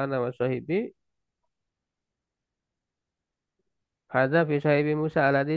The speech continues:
sa'ala Musa as-sabil ila luqihi. Hal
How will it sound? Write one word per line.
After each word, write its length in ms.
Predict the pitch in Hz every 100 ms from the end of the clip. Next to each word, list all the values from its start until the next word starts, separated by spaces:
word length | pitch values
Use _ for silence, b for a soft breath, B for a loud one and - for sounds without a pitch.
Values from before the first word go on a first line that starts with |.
| 151
sa'ala 260 | 143 143 147 147
Musa 200 | 147 151 143
as-sabil 460 | - 143 147 170 139
ila 120 | 143 139
luqihi. 760 | 139 - 151 151 156 135 110 123 _ _ _ _ _ _ -
Hal 120 | 135